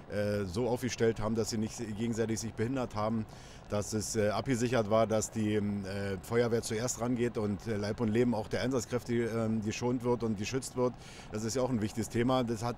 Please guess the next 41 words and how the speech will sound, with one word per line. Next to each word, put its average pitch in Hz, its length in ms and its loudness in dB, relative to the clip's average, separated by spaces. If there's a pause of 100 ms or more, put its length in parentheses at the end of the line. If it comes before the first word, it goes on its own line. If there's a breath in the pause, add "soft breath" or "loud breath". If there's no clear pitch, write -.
heute 120 440 4
viel 123 200 -4
besser 135 220 0
geklappt. 104 400 -2
Und 110 220 2 (460 loud breath)
gut, 143 100 4
man 123 160 6
muss 123 120 2
die 123 100 0
Zeiten 131 320 4
auswerten, 127 500 4
man 120 160 4
muss 117 160 2
jetzt 113 160 0
sehen 123 240 6
im 117 120 4
Detail, 117 360 4
was 127 220 2
schiefgelaufen 131 560 2
ist. 123 180 0
Dafür 123 220 2
sind 120 160 0
ja 127 80 2
so 113 80 0
eine 127 100 4
Übung 127 260 4
da. 117 260 8 (520 loud breath)
Denn, 113 220 6
äh, 113 240 6
es 110 160 0
ist 139 180 0
ja 123 160 8
eine 117 240 4
realistische 131 500 6
Übung, 92 300 0
nicht? 104 180 -4
Im 107 120 0
vorigen 120 260 2
Jahr 120 140 2
hatten 123 240 0
wir, 117 260 8